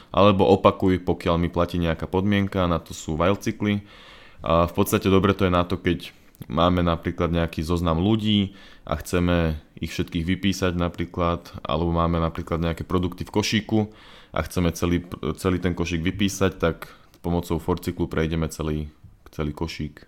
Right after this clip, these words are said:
a vypíšeme každý jeden produkt v ňom. Hej, v podstate máme časť kódu, hej, dajme tomu, že vypíš produkt a chceme ho zopakovať pre každý ko-, pre každú vec v košíku, tak to vieme urobiť pomocou for cyklu. Nebudeme pod seba desaťkrát vypisovať vypíš produkt, vypíš produkt, pretože tých produktov tam môže byť päť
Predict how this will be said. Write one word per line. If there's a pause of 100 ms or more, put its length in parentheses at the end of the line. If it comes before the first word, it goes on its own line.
a
vypíšeme
každý
jeden
produkt
v
ňom. (720)
Hej,
v
podstate
máme
časť
kódu,
hej,
dajme
tomu,
že
vypíš
produkt (800)
a (140)
chceme
ho
zopakovať
pre
každý (140)
ko-,
pre
každú
vec
v
košíku, (720)
tak
to
vieme
urobiť
pomocou
for
cyklu.
Nebudeme
pod
seba
desaťkrát
vypisovať
vypíš
produkt,
vypíš
produkt,
pretože
tých
produktov
tam
môže
byť
päť